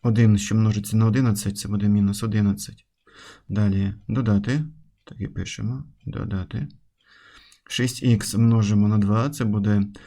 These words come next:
дванадцять ікс. І додати три, що множиться на два, це буде шість. Це дорівнює.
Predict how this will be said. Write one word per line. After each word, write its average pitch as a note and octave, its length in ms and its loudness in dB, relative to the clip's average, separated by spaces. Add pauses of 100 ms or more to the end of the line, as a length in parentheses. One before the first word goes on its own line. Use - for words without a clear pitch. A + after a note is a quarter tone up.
(220)
дванадцять G#2 640 0
ікс. - 440 -4 (3000)
І G#2+ 260 2
додати G#2+ 800 0 (140)
три, A2 420 0
що - 220 -4
множиться G2+ 460 0
на G#2 100 2
два, A#2+ 220 0
це A#2 120 -8
буде G#2 200 -4
шість. - 520 -8 (1040)
Це G#2+ 120 -6
дорівнює. G2+ 500 2